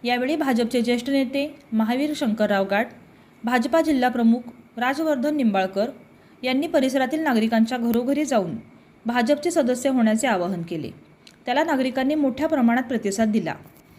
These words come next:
यावेळी जिल्हा सरचिटणीस शहाजी भोसले, तालुकाध्यक्ष अमरसिंह पाटील, तालुका सरचिटणीस नितीन पाटील, हुपरी शहराध्यक्ष सुभाष कागले, दिनकर ससे, विलासराव खानविलकर, मोहन वायिंगडे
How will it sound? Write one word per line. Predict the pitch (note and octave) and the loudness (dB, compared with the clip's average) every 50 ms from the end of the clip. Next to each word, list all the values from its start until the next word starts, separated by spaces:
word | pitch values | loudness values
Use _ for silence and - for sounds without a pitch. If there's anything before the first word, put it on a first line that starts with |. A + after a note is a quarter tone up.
| - - - - - - B3 | -20 -20 -20 -20 -18 -10 -4
यावेळी | B3 B3+ B3+ C4 C4 C4 | -2 0 0 0 0 2
जिल्हा | A3+ B3+ A#3+ A#3+ C#4+ E4 | 2 2 2 2 2 2
सरचिटणीस | E4+ F4+ D#4 D4 - C#4+ C4+ A3+ B3+ C4+ C#4+ C#4 - | 2 0 -2 -2 -2 -2 -2 0 0 -2 -2 -2 -6
शहाजी | C#4 A#3 G#3+ A3+ A3 A#3 D4 | -6 -2 0 0 0 0 0
भोसले, | C4 C4 B3 A3+ - A3+ A3 C4 C4+ - - - - - - - - - | -2 -2 -2 -2 0 0 0 -2 -2 -6 -14 -20 -20 -20 -20 -20 -10 -4
तालुकाध्यक्ष | C4 A#3 A#3+ C4+ C4+ D#4 D#4 B3+ A#3+ C#4 A3 - | -2 0 0 2 2 2 2 2 0 -2 -2 -4
अमरसिंह | C4 - A3+ A3 A3+ A#3+ A#3+ A3+ - C#4+ C#4 C#4 | -4 0 2 4 4 4 2 0 -2 -2 -2 0
पाटील, | C4 C4 B3 A3 B3+ C4 D4 - - - - _ - - - - _ - | -2 -2 -4 -4 -4 -6 -6 -8 -12 -20 -20 _ -20 -20 -20 -12 _ -2
तालुका | B3+ B3 C4 D4 - F4 | 0 0 0 2 0 0
सरचिटणीस | E4+ E4+ D#4+ C4+ A3+ A3+ C4 A#3 A#3 A#3 A#3 C4 A#3 A#3 | 2 2 0 0 0 0 0 2 4 4 2 2 0 -2
नितीन | B3 B3 A3+ A#3 D4+ D#4+ | -2 -2 -2 -2 -4 -2
पाटील, | D#4 D#4 B3+ A3+ A#3+ A#3+ B3+ C#4 - - - - _ - - - - _ _ - | -2 -2 -2 0 -2 -4 -4 -6 -10 -14 -20 -20 _ -20 -20 -20 -20 _ _ -6
हुपरी | C4+ A#3+ A#3 C#4+ D#4+ E4+ | -4 -2 0 0 0 2
शहराध्यक्ष | E4+ E4 C#4+ B3+ B3+ A3+ A3 B3+ A#3 - - C4+ | 2 2 2 2 2 2 0 0 -2 -2 -4 -4
सुभाष | B3 - B3+ A3 B3+ C#4+ D4 D4 | -2 0 0 0 0 0 -2 -2
कागले, | - C#4+ C4 B3 B3+ A#3+ C4+ D4 - - - - - - - - - | -4 -4 -4 -2 -2 -2 -4 -4 -6 -12 -20 -20 -20 -20 -20 -10 -6
दिनकर | A3+ C4 B3+ B3+ - D#4+ E4 | -2 -2 -2 2 2 2 2
ससे, | D#4+ D4+ A#3+ A3+ - A#3 G#3+ A#3 A3+ - - - - - - - - | 2 0 -2 0 0 -2 -2 -2 -4 -8 -16 -20 -20 -20 -20 -10 -6
विलासराव | A#3+ A#3+ A#3+ C4+ C#4+ - D#4+ D4+ D4+ D4+ D4+ | -4 -2 0 0 0 0 0 0 0 0 0
खानविलकर, | C#4 B3 A3+ A3 A3 A#3 A#3+ A3+ B3 A#3 A#3 C4 - - - - - - - - | 2 4 4 4 4 4 2 0 -2 -2 -2 -2 -6 -14 -20 -20 -20 -20 -14 -8
मोहन | A#3+ A#3+ B3 B3+ C#4 E4 E4+ E4 | -6 -4 -2 0 0 -2 0 0
वायिंगडे | D4 A#3 A#3 A3+ A#3 A3 G#3+ A3 B3+ | 2 4 4 4 4 4 2 0 -2